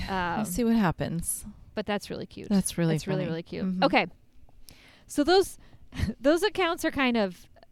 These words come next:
Speaker 1: like, bigger, like, lots of people follow them. I also am really enjoy-, enjoying accounts, uh,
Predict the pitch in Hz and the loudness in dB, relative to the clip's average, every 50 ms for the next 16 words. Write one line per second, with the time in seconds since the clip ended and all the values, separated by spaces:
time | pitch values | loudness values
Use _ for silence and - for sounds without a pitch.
0 | - - - 214 196 - 190 180 175 233 240 208 226 220 208 202 185 170 - 175 | -14 -6 -4 -4 -4 -4 -8 -4 0 0 2 2 2 2 2 2 -2 -4 -2 0
1 | 190 220 202 - - 190 - 208 190 185 175 - 202 185 190 190 190 180 190 190 | 2 2 0 0 -4 -6 -4 -4 -4 -4 -4 -4 -2 -2 -2 -2 -2 -2 -4 -4
2 | 185 185 185 - - - - - 226 - 233 254 247 - 302 285 269 - 220 214 | -4 -6 -8 -10 -14 -10 -4 -2 0 2 2 2 2 2 2 2 2 2 0 0
3 | 208 208 226 226 220 220 214 208 196 220 214 208 202 202 202 202 - - - 202 | 0 0 2 2 2 2 2 2 2 2 2 2 2 2 0 0 -2 -4 -2 -2
4 | 196 190 - 190 190 190 190 185 185 - - 196 - 190 196 196 190 - - - | -2 0 0 -2 -2 -2 -4 -6 -8 -8 -10 -10 -6 -6 -4 -4 -6 -6 -8 -10
5 | - - - - 196 202 190 180 170 180 - | -12 -12 -8 -6 -4 -2 -2 -2 -4 -6 -8